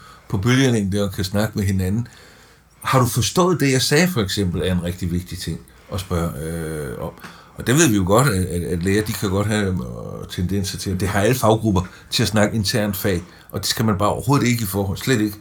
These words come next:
med folk uden en uddannelse. Så det er en meget, meget vigtig ting der. Så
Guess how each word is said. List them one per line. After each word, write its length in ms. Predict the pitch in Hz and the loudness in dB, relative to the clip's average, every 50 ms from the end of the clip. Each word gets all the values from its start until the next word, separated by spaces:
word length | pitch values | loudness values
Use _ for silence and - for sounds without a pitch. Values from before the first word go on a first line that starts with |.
| - - - - - 180 - | -16 -20 -18 -16 -12 -8 -6
med 60 | 95 | -4
folk 240 | 92 - 107 98 101 | 0 0 0 2 2
uden 180 | 107 107 107 104 | 2 2 2 2
en 140 | 104 95 92 | 2 2 2
uddannelse. 520 | 92 92 92 104 90 73 71 - - - | 0 0 0 0 -2 -2 -4 -6 -6 -6
Så 140 | - - 98 | -4 -2 0
det 60 | 110 | 0
er 40 | 117 | 2
en 60 | 113 | 0
meget, 200 | 95 90 107 120 | 0 0 0 0
meget 260 | 107 95 98 98 92 | 0 -2 -2 -2 -2
vigtig 260 | 95 95 95 - - | -4 -4 -6 -8 -10
ting 280 | - - 98 85 73 78 | -6 -6 -4 -4 -4 -4
der. 120 | 87 85 92 92 - - - - - - - - - - | -6 -6 -8 -10 -12 -16 -18 -18 -16 -14 -14 -16 -12 -10
Så 200 | - - 120 | -2 0 0